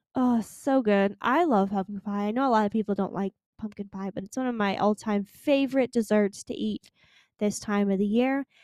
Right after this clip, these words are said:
And now, boys and girls, we get ready for the big holiday. We get ready for Christmas, which is a month away, a little over a month away, which is insane.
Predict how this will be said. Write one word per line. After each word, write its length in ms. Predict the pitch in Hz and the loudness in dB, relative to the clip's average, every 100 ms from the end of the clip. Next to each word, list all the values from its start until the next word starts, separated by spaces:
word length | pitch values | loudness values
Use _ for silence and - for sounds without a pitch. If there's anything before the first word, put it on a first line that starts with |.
| _ _ - | _ _ 0
And 240 | 254 254 | 2 4
now, 300 | 262 320 349 | 4 6 6
boys 340 | 302 285 269 | 8 8 8
and 100 | 262 | 4
girls, 320 | 254 254 254 247 | 4 6 6 2
we 80 | |
get 200 | 285 349 | 0 2
ready 240 | 302 311 311 | 4 4 2
for 180 | - 285 | 0 0
the 100 | 254 | 4
big 260 | 254 262 | 6 6
holiday. 520 | 220 247 330 349 262 | 4 2 4 4 2
We 80 | 220 | 2
get 140 | 240 302 | 0 0
ready 160 | 262 | -2
for 100 | 226 | -4
Christmas, 840 | - - - 381 - 214 190 196 240 | -8 -6 0 0 0 -2 -2 -2 -2
which 180 | 240 226 | -2 -2
is 220 | 208 - _ - | -4 -10 _ -2
a 100 | 254 | -2
month 400 | 233 247 320 339 - | 0 0 0 0 4
away, 500 | 220 202 190 190 190 | 4 4 -2 -4 -6
a 60 | 240 | -2
little 260 | 294 302 | 2 4
over 220 | 220 208 | 4 2
a 60 | 196 | 0
month 260 | 202 196 208 | -2 -4 -4
away, 240 | - 208 | -4 -4
which 180 | - - | -6 -8
is 200 | 226 - - | -8 -8 -4
insane. 680 | 311 311 - 208 175 165 | -4 -4 -4 -4 -4 -10